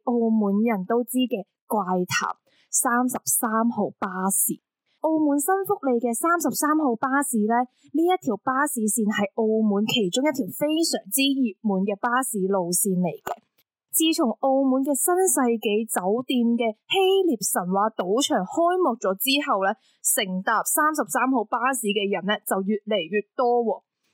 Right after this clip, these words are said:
但系你哋又知唔知道有呢一个搭顺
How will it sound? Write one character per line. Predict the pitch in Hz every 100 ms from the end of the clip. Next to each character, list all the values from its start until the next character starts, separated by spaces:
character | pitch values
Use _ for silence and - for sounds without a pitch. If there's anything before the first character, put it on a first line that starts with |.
| _
但 | 233 220
系 | 226 220
你 | 202 208
哋 | 254
又 | 233 202
知 | 240 294
唔 | 254 185
知 | 240 247
道 | 220 196 _ _ _
有 | 208 185 220
呢 |
一 | 277 294 262
个 | 208 196 - _
搭 | 226 196 -
顺 | - 208 185